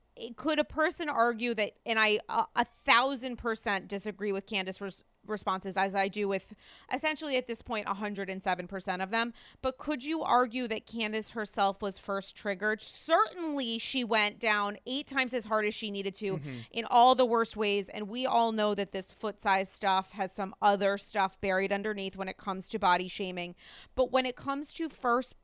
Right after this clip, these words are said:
Speaker 1: someone going too far, could a person argue
Speaker 2: Yes.
Speaker 1: that Candace was first triggered because Mia didn't necessarily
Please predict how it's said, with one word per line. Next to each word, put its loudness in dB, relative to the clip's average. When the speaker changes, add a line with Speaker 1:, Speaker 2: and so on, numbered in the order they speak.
Speaker 1:
someone 0
going 0
too -10
far, 4
could 0
a -4
person -6
argue 0
Speaker 2:
Yes. 2
Speaker 1:
that 0
Candace 2
was -2
first -4
triggered -2
because -4
Mia 6
didn't 0
necessarily 0